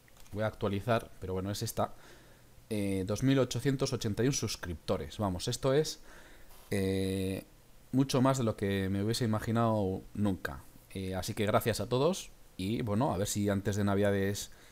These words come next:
llego a los tres mil suscriptores y hago algún sorteo especial o hacemos algo especial. Pues esto dependerá de, de, de lo que guste el canal, de la, de que la gente se suscriba a mi canal, etcétera. Pero,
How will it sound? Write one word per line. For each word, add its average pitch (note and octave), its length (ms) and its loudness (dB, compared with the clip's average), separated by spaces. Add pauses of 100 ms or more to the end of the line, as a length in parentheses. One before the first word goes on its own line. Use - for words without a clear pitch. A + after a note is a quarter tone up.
(360)
llego G2+ 260 4
a F#2+ 40 6
los F#2+ 260 -2
tres G2 260 0
mil A2+ 200 4
suscriptores A#2+ 720 0
y F#2+ 80 0
hago F#2+ 460 0 (260)
algún F#2+ 280 -2
sorteo G2+ 280 -2
especial A#2+ 500 2
o G2+ 60 2
hacemos G#2 320 0
algo F#2+ 180 0
especial. D#2+ 480 -6 (760)
Pues F2+ 340 -2
esto A2 440 2
dependerá G2 580 2
de, F2+ 480 0 (260)
de, F2+ 440 -4
de F#2 100 -4
lo F#2 80 -2
que G2 120 -4
guste G2+ 260 -2
el G2 80 -2
canal, D3+ 360 4
de A#2+ 100 0
la, F#2+ 420 0
de F#2 140 -6
que F#2+ 120 -6
la F#2 140 -2
gente G#2 300 -4
se G2 120 -6
suscriba G#2 460 -2
a G2 40 2
mi G2 100 0
canal, C3+ 340 2
etcétera. D#2+ 460 -6 (600)
Pero, - 460 6